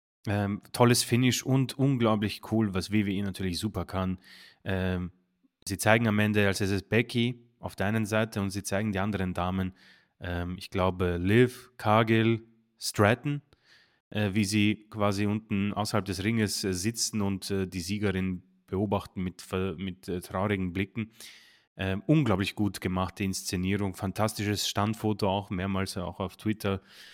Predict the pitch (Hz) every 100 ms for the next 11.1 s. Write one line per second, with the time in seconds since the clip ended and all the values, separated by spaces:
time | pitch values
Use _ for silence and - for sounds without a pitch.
0 | - - - _ - 104 98 - - -
1 | 101 - 117 117 110 - 104 107 101 98
2 | - 120 120 113 110 110 107 92 80 82
3 | 78 - - 90 90 92 90 90 - _
4 | _ _ _ 117 110 110 104 - 113 107
5 | 101 - 98 107 113 110 - _ _ _
6 | _ - 101 98 101 101 - - 131 127
7 | 135 127 117 127 120 113 101 110 123 135
8 | - - - - _ - 107 107 113 110
9 | 113 117 117 117 - 107 110 101 110 117
10 | 117 110 113 107 85 110 107 107 95 -
11 | 107